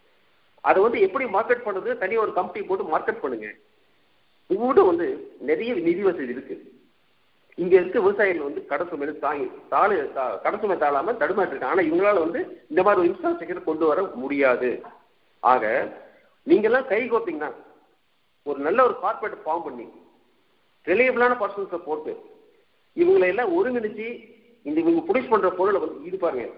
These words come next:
உணவே மருந்து, இயற்கையில வர்றதா வந்துங்க நம்மளை வந்து காப்பாத்தும். இதையெல்லாம் வந்து எக்ஸ்போர்ட் பண்ண முடியும், மத்த கண்ட்ரில கொண்டு வந்து சேல் பண்ண முடியும்னு நீங்க, நீங்க உதவி பண்ணீங்கன்னா, விவசாயம் கண்டிப்பா தழைச்சு வரணும். இது வந்து, இது பெரிய, இந்த, இந்த,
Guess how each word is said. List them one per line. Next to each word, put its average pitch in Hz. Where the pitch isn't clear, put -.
உணவே 196
மருந்து, 180
இயற்கையில 196
வர்றதா 156
வந்துங்க 135
நம்மளை 135
வந்து 147
காப்பாத்தும். 143
இதையெல்லாம் 180
வந்து 175
எக்ஸ்போர்ட் 156
பண்ண 151
முடியும், 135
மத்த 147
கண்ட்ரில 196
கொண்டு 175
வந்து 175
சேல் 208
பண்ண 165
முடியும்னு 175
நீங்க, 131
நீங்க 160
உதவி 170
பண்ணீங்கன்னா, 120
விவசாயம் 180
கண்டிப்பா 180
தழைச்சு 127
வரணும். 104
இது 143
வந்து, 185
இது 139
பெரிய, 156
இந்த, 127
இந்த, 127